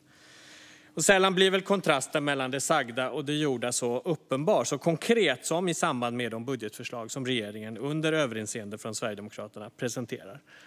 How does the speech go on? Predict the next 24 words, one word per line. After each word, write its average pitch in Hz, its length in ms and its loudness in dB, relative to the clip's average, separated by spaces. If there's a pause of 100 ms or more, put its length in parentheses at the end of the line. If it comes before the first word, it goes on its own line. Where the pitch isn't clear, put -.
(120)
Kanske 143 300 0
ännu 113 340 0 (120)
viktigare, 104 500 -6
inte 110 560 -8 (220)
presenterar. 135 640 -2 (1160)
För 139 60 -2
är 139 40 2
det 156 100 4
någonting 180 440 2
som 156 100 0
verkligen 139 360 0
präglar 160 840 0 (480)
den 147 160 0
ekonomiska 131 480 -2
vårproposition 113 600 -4
som 117 120 -6
vi 117 80 -6
nu 104 160 -8
debatterar 104 560 -8
så 151 200 -6
är 117 240 -2
det 110 280 -4 (480)
att 127 140 -6
centrala 156 800 2